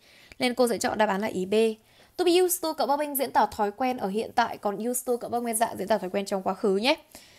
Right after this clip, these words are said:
Câu hai bảy, cô có enjoy cộng verb in thích làm gì, ý B.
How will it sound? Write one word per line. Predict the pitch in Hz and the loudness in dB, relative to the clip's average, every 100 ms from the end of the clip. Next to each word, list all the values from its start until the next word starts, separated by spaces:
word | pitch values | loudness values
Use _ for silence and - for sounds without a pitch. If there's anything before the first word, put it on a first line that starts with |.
| - - | -12 2
Câu | 320 | 6
hai | 320 | 10
bảy, | 311 202 | 10 10
cô | 254 269 | 8 6
có | 214 - | 6 4
enjoy | 247 240 233 | -4 -2 -2
cộng | 226 226 | -2 -2
verb | 226 | 0
in | 240 220 | 0 -2
thích | - 302 | -4 -2
làm | 240 196 | 0 0
gì, | 190 196 | 2 0
ý | - 180 | 0 -4
B. | 185 | 0